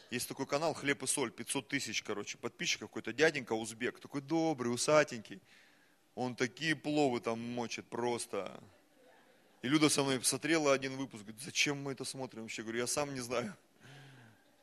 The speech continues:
Ш-, почему мысли нас завели вообще <laughs> на, на, на вот этот канал?»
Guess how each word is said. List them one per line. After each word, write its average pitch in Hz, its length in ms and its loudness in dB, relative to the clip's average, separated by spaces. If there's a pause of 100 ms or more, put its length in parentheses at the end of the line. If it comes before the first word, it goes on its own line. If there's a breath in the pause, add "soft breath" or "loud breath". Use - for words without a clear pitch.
(360)
Ш-, - 240 -6
почему 170 420 4
мысли 175 300 4
нас 143 200 4
завели 156 360 6
вообще 226 500 4 (120)
<laughs> 226 140 -8
на, 151 160 6
на, - 440 -2 (220 loud breath)
на 160 140 10
вот 165 160 12
этот 175 260 10
канал?» 175 680 12